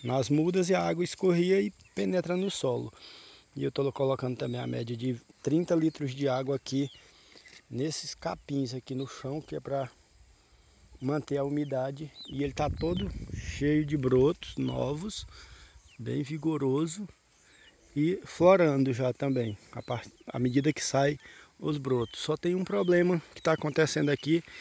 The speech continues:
que são essas abelhas que comem as folhas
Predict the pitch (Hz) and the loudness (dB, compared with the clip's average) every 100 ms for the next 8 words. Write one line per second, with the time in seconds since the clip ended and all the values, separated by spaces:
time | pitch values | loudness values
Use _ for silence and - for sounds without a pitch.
0 | - - - - 165 170 - _ - - | -16 -16 -10 -2 0 0 -4 _ -20 -20
1 | - - 127 139 123 156 139 143 165 151 | -20 -12 -8 -6 -4 -4 -2 -2 -2 -4
2 | - - - _ _ _ _ - - _ | -6 -10 -14 _ _ _ _ -20 -20 _
3 | - 147 - 151 180 170 147 123 - 143 | -12 -10 -4 -2 0 -2 -2 -6 -4 -2
4 | 135 127 - | 0 -2 -6